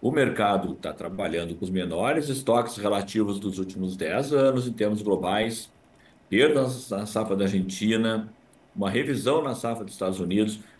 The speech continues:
preocupações com a segunda safra brasileira. O cenário para o mercado de milho é um cenário altista no mercado interno no longo prazo. O cenário para o trigo também é um cenário altista no mercado interno no médio prazo também.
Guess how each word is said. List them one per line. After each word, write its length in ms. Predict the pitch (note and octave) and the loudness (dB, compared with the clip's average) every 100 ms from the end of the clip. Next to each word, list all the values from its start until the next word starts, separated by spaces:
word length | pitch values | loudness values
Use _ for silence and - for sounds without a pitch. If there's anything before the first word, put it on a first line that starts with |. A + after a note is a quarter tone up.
| _ | _
preocupações 1000 | D#3+ F3+ E3+ D#3 C3 G2+ - C#3 E3 D#3 | 2 4 2 -2 -2 -2 -4 0 2 2
com 80 | - | -2
a 60 | G2+ | -8
segunda 360 | F#2 G#2 G2+ F#2 | -4 -2 -2 -2
safra 240 | G2 F#2+ | -6 -4
brasileira. 560 | F2 F2 D#2 F2+ A#2 A2+ | -4 -4 0 2 2 2
O 80 | |
cenário 600 | B2+ C3 G#2 G2 C#3+ F#3 | 0 0 2 2 2 2
para 240 | - D#3+ B2 | 0 0 2
o 60 | |
mercado 560 | G2+ F2+ F#2+ F#2 C#3+ D#3 | 2 2 0 0 0 -2
de 140 | B2 | -4
milho 580 | D#2 D#2 G2 C3+ F#3 G3 - - - | -6 -4 -2 0 0 -4 -10 -16 -4
é 80 | |
um 140 | A2+ B2+ | -2 -2
cenário 760 | - A2 F2+ F2 A2 D3 D#3 | -2 -2 -2 -2 0 2 4
altista 760 | B2+ G#2+ F#2+ - B2 F3 - C#3+ | 2 2 -4 -6 0 0 0 -2
no 80 | A#2 | 0
mercado 400 | G#2 G2 G#2+ G#2 | -2 -2 -4 -4
interno 640 | F#2+ F2 E2 F#2+ B2 C#3+ - - - | -6 -4 -2 -2 -4 -6 -12 -20 -6
no 120 | A2+ | 0
longo 240 | B2 C3 C#3+ | 2 0 0
prazo. 400 | C3+ G2 F#2+ F2+ | 2 2 0 -4
O 40 | |
cenário 580 | - G#2 G2 G#2 E3 E3 | -4 -2 0 0 0 0
para 120 | A2 | -2
o 40 | |
trigo 420 | G2+ G2+ A#2+ C#3 D3+ | -2 -2 -2 -2 0
também 440 | C3 G2+ G2 C#3+ | 2 2 2 0
é 60 | F#3+ | 0
um 80 | |
cenário 480 | F#3+ D#3 B2+ A#2+ B2+ | 0 0 0 0 2
altista 540 | A#2 - - C3+ C#3 A2 | 2 0 -4 -4 -2 0
no 80 | |
mercado 360 | G2 F#2 F#2 F2+ | 0 -2 -4 -6
interno 520 | F2 - F2+ A2 B2 B2+ - - _ - | -8 -4 0 0 -2 -6 -16 -20 _ -2
no 120 | A2 | 2
médio 380 | A2+ G#2 G#2 A2+ | 4 4 4 0
prazo 420 | G#2+ G2 G#2 A2 | 0 0 0 -2
também. 460 | G#2 C3 F#2 F2 | -2 0 -2 -4